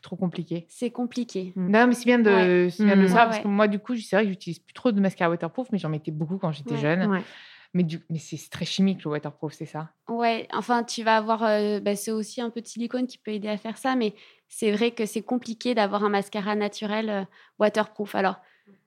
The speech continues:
Speaker 2: nous, parce qu'on a déjà pleuré de joie avec notre mascara, euh, <laughs> il résiste.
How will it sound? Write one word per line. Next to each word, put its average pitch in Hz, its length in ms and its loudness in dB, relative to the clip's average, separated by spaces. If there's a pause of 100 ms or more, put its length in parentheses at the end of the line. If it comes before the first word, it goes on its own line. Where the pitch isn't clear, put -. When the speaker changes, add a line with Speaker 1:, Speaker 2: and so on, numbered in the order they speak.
(180)
Speaker 2:
nous, 254 140 2
parce 262 100 -6
qu'on 220 80 -4
a 202 60 2
déjà 208 180 2
pleuré 330 300 2
de 240 60 0
joie 262 120 4
avec 247 140 2
notre 214 160 0
mascara, 214 600 6
euh, 185 160 8
<laughs> 277 580 8
il 359 100 8
résiste. 311 600 6